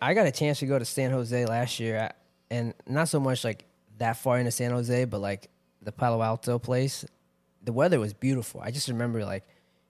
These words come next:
it was, uh, it was in June, and it was just, like, s-, sixty-five, seventy degrees weather. I mean, you got, like,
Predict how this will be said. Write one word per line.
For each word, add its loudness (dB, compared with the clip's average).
it -8
was, -6
uh, -4
it -4
was -2
in -2
June, 0
and -4
it -8
was -8
just, -10
like, -12
s-, -6
sixty-five, -4
seventy -2
degrees -8
weather. 4
I -20
mean, -4
you -6
got, -4
like, -12